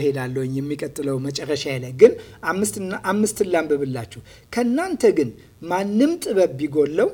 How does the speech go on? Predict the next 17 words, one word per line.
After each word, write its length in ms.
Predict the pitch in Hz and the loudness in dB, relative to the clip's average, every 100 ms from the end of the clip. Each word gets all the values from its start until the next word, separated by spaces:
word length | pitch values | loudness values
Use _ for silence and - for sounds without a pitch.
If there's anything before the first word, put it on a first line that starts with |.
| - - - - | -4 -20 -10 -6
ሳይነቅፍ 720 | - 208 262 277 285 277 - - - - - - | -4 0 4 8 8 8 -4 -6 -20 -20 -20 -4
በልግስና 840 | 139 202 226 190 247 226 233 190 - - - _ 147 | 6 8 8 4 0 0 0 0 -6 -12 -20 _ 2
ለሁሉ 440 | 175 208 294 320 311 | 4 6 6 6 8
የሚሰጠውን 760 | 247 226 226 226 202 202 139 - - - - _ | 10 10 8 6 4 2 -4 -6 -20 -20 -20 _
እግዚአብሔርን 760 | 208 165 170 254 285 262 175 123 117 - 143 | 2 4 6 6 8 8 6 4 -6 -16 4
ይለምን፣ 520 | 185 220 175 131 101 - - _ - - | 8 10 8 4 -8 -16 -20 _ -20 2
ለሱም 440 | 202 233 226 202 180 | 8 8 6 -4 -4
ይሰጠዋል» 600 | 175 - 165 - 131 123 127 - | 0 2 2 0 -6 -6 -10 -12
ነው 160 | 165 160 | -2 0
ያለው። 280 | 147 120 104 - - - - - - | 0 -2 -6 -16 -20 -20 -20 -14 -2
እና 120 | 262 302 | 2 4
የጥበብ 440 | 240 254 339 302 277 | 4 2 -2 -2 0
ማግኛ 320 | 247 240 226 202 | 0 0 -2 -4
መንገድ 420 | 185 202 269 381 - - - _ 294 | -4 -4 -4 -6 -12 -20 -20 _ -6
በጣም 300 | 370 403 415 214 | -4 -4 -2 4
ግልጽ 300 | 294 311 - | 4 4 0
በሆነ 300 | 208 185 190 | 0 2 2